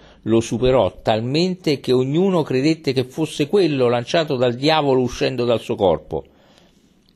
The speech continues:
Cosicché ci fu un tale terrore che tutti gli astanti caddero gli uni sugli altri e nella confusione lo zio del nostro capitano,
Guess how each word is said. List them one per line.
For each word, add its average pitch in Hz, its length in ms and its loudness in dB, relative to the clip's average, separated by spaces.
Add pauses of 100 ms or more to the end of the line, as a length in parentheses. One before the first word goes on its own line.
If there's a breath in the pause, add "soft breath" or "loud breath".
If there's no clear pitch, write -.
(200)
Cosicché - 720 -4 (720)
ci - 200 -2
fu 110 340 -4
un 131 180 -8
tale 185 300 0
terrore 98 580 -2 (320 soft breath)
che 143 200 -4
tutti 180 340 -4
gli 127 100 0
astanti 101 680 -4
caddero 117 520 0
gli 170 120 -4
uni 233 240 0
sugli 117 320 -4
altri - 440 -8 (240 soft breath)
e 113 140 -4
nella 131 220 2
confusione 143 760 0
lo 110 120 2
zio 139 440 0
del 101 160 0
nostro 139 340 -2
capitano, 147 720 -2